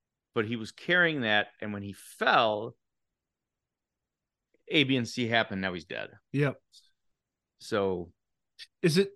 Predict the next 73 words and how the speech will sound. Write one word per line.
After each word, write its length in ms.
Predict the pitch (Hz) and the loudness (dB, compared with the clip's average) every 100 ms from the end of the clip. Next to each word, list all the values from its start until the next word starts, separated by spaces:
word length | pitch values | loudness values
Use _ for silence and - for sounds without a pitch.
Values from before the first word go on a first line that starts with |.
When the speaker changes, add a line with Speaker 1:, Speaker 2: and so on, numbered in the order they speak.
| - | -6
Speaker 2:
did 140 | 151 | 4
it 40 | 214 | 4
ever 120 | 233 | 4
get 140 | 262 | 0
frustrating 420 | - 220 - 180 170 | 2 2 2 -2 0
for 80 | |
you 60 | 175 | -2
to 80 | 151 | 0
come 160 | 156 | 0
across 320 | 151 151 143 135 | 2 2 2 0
the 40 | |
same 300 | - 143 139 | 0 2 2
scene 400 | - 147 135 127 | -2 0 0 0
over 240 | 123 127 | 0 0
and 80 | 123 | 0
over 180 | 123 135 | 0 0
again, 260 | 127 131 117 | 2 0 0
or, 120 | 135 | 0
like, 140 | 135 | 0
a 80 | 131 | 2
variation 480 | 143 156 151 147 160 | 4 6 6 4 0
of 80 | 139 | -2
the 80 | |
same 240 | - 156 139 | 0 0 2
type 180 | 143 135 | 0 -2
of 60 | |
situation 580 | - 151 143 143 - 143 | -4 0 2 0 0 -2
where 120 | 131 | 0
you're 60 | 131 | 0
kind 180 | 139 131 | 0 0
of 80 | |
like, 200 | 131 127 | 2 0
Speaker 1:
Oh. 120 | 92 69 - - _ _ - | -2 -10 -20 -20 _ _ -4
Speaker 2:
"Come 160 | 180 | 0
on, 180 | 151 147 | 0 0
guys, 380 | 165 156 135 120 | 0 4 4 0
guys, 360 | 135 160 156 | 2 4 4
girls, 280 | 131 139 120 | 2 -2 0
what 120 | 151 | 0
are 40 | 180 | 2
you 80 | 143 | 2
doing 300 | 135 131 113 | 4 2 0
here? 200 | 113 101 | -2 -4
Like, 160 | - | -6
Speaker 1:
Drugs, 260 | 120 113 98 | 2 4 4
Speaker 2:
this 160 | 190 185 | 4 2
is 80 | |
Speaker 1:
man. 60 | 160 | 0
Speaker 2:
stupid." 460 | 147 135 - 101 - - | 2 2 0 -8 -10 -6
Speaker 1:
Like, 180 | 123 120 | -4 -2
how 80 | 156 | 0
many 140 | 156 | 0
times 300 | 139 135 120 | 0 0 0
can 120 | 110 | -4
I 40 | 101 | -6
fucking 300 | - 104 95 | -6 -6 -6
go 80 | 87 | -4
in 80 | |
a 40 | 85 | -4
house 240 | 90 87 | -4 -6
and 80 | 87 | -10
see 120 | 95 | -8
a 40 | 85 | -8
needle 280 | 82 80 | -8 -10
in 60 | 80 | -10
someone's 320 | - 80 80 | -10 -12 -10
arm 260 | 80 73 - _ 123 | -10 -10 -14 _ 2
Speaker 2:
Right. 200 | 131 107 | 4 4
Speaker 1:
or 60 | |
their 120 | 95 | 2
face 360 | 92 - 110 95 | -4 0 0 0
covered 340 | - 107 92 | -2 -2 0
in 200 | 87 80 | -4 -8